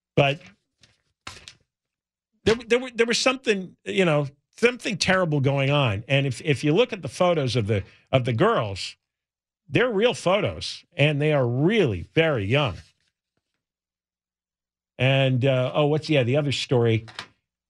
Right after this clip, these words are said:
uh, also on, on Ransom, Sarah Ransom said that they got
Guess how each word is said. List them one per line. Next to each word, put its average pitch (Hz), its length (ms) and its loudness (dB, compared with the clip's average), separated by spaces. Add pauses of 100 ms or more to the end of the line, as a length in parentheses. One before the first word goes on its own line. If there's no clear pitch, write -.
uh, 110 640 0
also 143 420 2
on, 120 360 -2 (100)
on 110 280 -2
Ransom, 110 580 0
Sarah 131 380 0
Ransom 117 500 0
said 117 440 2 (360)
that 127 180 -2
they 135 160 2
got 165 400 0